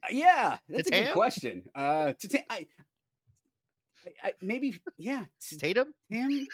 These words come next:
Speaker 1: <laughs> Tam. Anyways, guess what? It's Matt spelled backwards. See, M A T T.
Speaker 2: Yes.
Speaker 1: Um, and, uh, much
Speaker 2: Oh,
Speaker 1: like,
Speaker 2: God.
Speaker 1: much like Alucard, um, I'm really just a con man. I don't think I'm, you know, like,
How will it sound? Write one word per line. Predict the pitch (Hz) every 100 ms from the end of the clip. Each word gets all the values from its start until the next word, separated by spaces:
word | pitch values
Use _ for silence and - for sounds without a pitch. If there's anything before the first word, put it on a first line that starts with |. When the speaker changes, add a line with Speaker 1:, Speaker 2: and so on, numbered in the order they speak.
| - - - 494
Speaker 1:
<laughs> | - - - _ -
Tam. | 180 - - -
Anyways, | 208 226 208 180 - - - 123
guess | 196 190
what? | 180 139
It's | 120 -
Matt | 110 110 123 139 -
spelled | - 120 107 104
backwards. | 117 120 - 87 80
See, | - 92 - _
M | 110 113 110 90 - -
A | 110 113 113 - - - - -
T | 220 175 160 147
T. | -
Speaker 2:
Yes. | 139 - - - - _ _ _ -
Speaker 1:
Um, | 139 120 98 92 _ - - - -
and, | 147 139 135 127 123
uh, | 120 113
much | 117 170 -
Speaker 2:
Oh, |
Speaker 1:
like, | 151 120 90
Speaker 2:
God. | 95 85
Speaker 1:
much | - -
like | 135 107 113 - -
Alucard, | 98 98 98 107 95 117 120 _ _ _ _
um, | 131 120 -
I'm | 165
really | 190
just | 139 -
a |
con | - - 113 104
man. | 95 87 90 -
I | 123
don't | 135
think | 135 120
I'm, | 117 107 107
you | 113 104
know, | 90
like, | 87 92